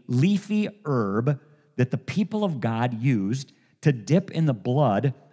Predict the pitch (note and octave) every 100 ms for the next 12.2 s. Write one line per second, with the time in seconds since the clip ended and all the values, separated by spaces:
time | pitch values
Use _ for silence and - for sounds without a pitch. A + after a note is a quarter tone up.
0 | - B2 A2+ A#2 - D#3 E3+ F#3 - F3
1 | E3+ - B2+ C3 G2+ E2 G2 - _ _
2 | - C#3 C#3 B2+ A#2 D#3 G3 F#3+ F3 D3+
3 | D3+ D3 C3 A#2 C#3 D#3+ E3 C#3 A2+ A#2+
4 | A#2 D3 A#2+ F2+ G2+ A2+ - _ _ A#2
5 | - C#3+ B2 A#2+ - C#3 D3+ E3 F3 -
6 | - - C3+ B2 B2 B2 - _ _ -
7 | A#2 - C3+ C3 F#2+ E3+ - - _ _
8 | _ _ - - F3 E3+ E3 G#3 G#3 C#4
9 | G#3+ C3+ A2 G#2+ - - D3 D#3 E3 F#3
10 | F#3 E3 D#3+ D3+ C#3 C3 C3+ B2 C3+ -
11 | F3+ G3+ G3+ D3 D3+ C3 B2 B2+ C3 A#2+
12 | G3